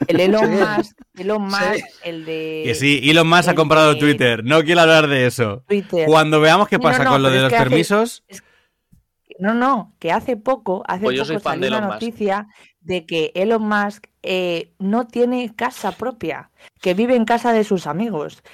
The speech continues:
Speaker 1: que no tiene una puta casa propia. O sea, es el típico tío que duerme en el sofá y que te está
Speaker 2: Está ganando
Speaker 1: gorroneando el
Speaker 2: tanto
Speaker 1: canal de
Speaker 2: dinero.
Speaker 1: Netflix. O sea, es que
Speaker 3: Sí.
Speaker 1: son así de ruines.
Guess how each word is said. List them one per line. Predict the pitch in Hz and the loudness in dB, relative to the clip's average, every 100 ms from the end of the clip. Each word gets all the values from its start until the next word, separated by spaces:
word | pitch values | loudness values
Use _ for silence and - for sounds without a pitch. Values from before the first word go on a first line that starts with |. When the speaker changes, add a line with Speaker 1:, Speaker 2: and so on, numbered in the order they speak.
| _ | _
Speaker 1:
que | 196 | 0
no | 214 | 0
tiene | 240 254 | 0 -2
una | 254 220 | 0 0
puta | 196 254 208 | -2 -4 -4
casa | 220 214 202 | -4 -6 -4
propia. | 214 208 175 151 | -4 -2 -6 -6
O | 196 | -8
sea, | 226 | -8
es | |
el | 277 233 | -6 -6
típico | 277 269 262 254 240 | -8 -8 -2 -2 0
tío | 254 | -2
que | 214 | 0
duerme | 202 233 254 | 0 0 0
en | |
el | 247 220 | 0 -2
sofá | 208 - 175 220 220 220 | -2 -2 -2 0 0 -2
y | |
que | 208 | -4
te | 175 | -4
está | 165 165 226 - _ _ _ _ _ | -6 -4 -6 -6 _ _ _ _ _
Speaker 2:
Está | 190 | -6
ganando | 202 202 | -4 -2
Speaker 1:
gorroneando | 196 180 185 214 247 | -4 -4 -4 -4 -6
el | 147 | -8
Speaker 2:
tanto | 196 | -8
Speaker 1:
canal | 185 220 | -6 -6
de | 233 | -6
Speaker 2:
dinero. | 185 127 | -8 -10
Speaker 1:
Netflix. | - 202 80 _ _ _ _ _ _ | -14 -18 -18 _ _ _ _ _ _
O | - | -10
sea, | 180 | -8
es | 190 | -8
que | - | -6
Speaker 3:
Sí. | - | -4
Speaker 1:
son | 269 | -2
así | 254 214 269 | -4 -8 -6
de | 240 | -6
ruines. | 208 208 302 190 165 165 _ | -4 -6 -6 -12 -14 -20 _